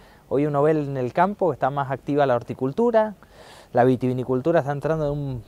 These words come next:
momento difícil y la oli-, y la olivicultura viene en un momento difícil, eh, hace ya varios años. San Juan ha tenido un buen desarrollo,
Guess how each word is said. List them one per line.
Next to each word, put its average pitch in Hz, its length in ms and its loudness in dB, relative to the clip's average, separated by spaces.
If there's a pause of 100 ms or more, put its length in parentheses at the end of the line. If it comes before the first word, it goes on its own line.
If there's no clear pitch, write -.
momento 151 340 0
difícil 214 400 -2
y 202 40 0
la 160 60 4
oli-, 127 300 -2
y 127 80 -4
la 139 80 4
olivicultura 135 560 2
viene 165 220 2
en 147 80 -4
un 160 80 -4
momento 165 280 -2
difícil, 131 680 -4 (420)
eh, 123 480 -10
hace - 240 -8
ya 160 160 2
varios 156 260 0
años. 107 280 -4 (720)
San 175 200 0
Juan 285 200 6
ha 190 60 4
tenido 190 240 2
un 151 200 -4
buen 156 200 2
desarrollo, 190 640 0